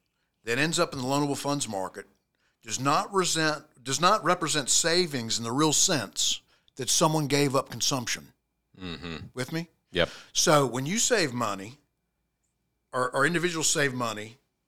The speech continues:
Speaker 1: and it's in the bank or it's invested, that savings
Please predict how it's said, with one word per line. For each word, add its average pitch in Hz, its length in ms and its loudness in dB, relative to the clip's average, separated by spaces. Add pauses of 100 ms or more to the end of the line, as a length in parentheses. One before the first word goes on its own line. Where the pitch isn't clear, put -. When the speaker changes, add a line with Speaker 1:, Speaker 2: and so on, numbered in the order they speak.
Speaker 1:
and 131 100 -4
it's 135 240 -4
in 143 100 -4
the 127 60 -4
bank 135 480 -2
or 117 140 -4
it's 120 320 -8
invested, 113 760 -4 (1080)
that 170 220 4
savings 160 1000 2